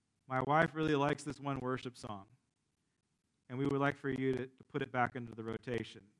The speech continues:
as the check is being slid across the desk." And my dad put his finger on the check, slid it back, and said, "Yeah, the only problem is that we sung the anointing off that song years ago."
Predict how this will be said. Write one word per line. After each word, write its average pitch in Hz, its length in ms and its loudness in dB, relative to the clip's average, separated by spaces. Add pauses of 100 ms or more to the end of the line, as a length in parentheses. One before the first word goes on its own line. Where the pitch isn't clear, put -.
(120)
as 113 80 -12
the 120 100 -20
check 117 280 -10
is 117 120 -20
being 117 240 -16
slid 120 240 -18
across 104 360 -16
the - 200 -20
desk." - 240 -20 (2250)
And 117 100 -14
my 120 120 -4
dad 123 280 -4 (1080)
put 127 80 -14
his 120 100 -16
finger 127 300 -6
on 120 80 -6
the 117 80 -12
check, 135 280 -10 (300)
slid - 340 -18
it 127 80 -18 (100)
back, 123 260 -6
and 123 100 -20
said, 120 240 -18 (360)
"Yeah, 147 200 -4
the 139 100 -6
only 156 160 -4
problem 147 440 -2
is 120 100 -10
that 127 80 -8
we 135 120 -6
sung 147 340 -4
the 135 100 -4
anointing 127 420 -6
off 120 200 -2
that 123 180 -10
song 120 280 -6
years 123 240 -8
ago." 101 160 -14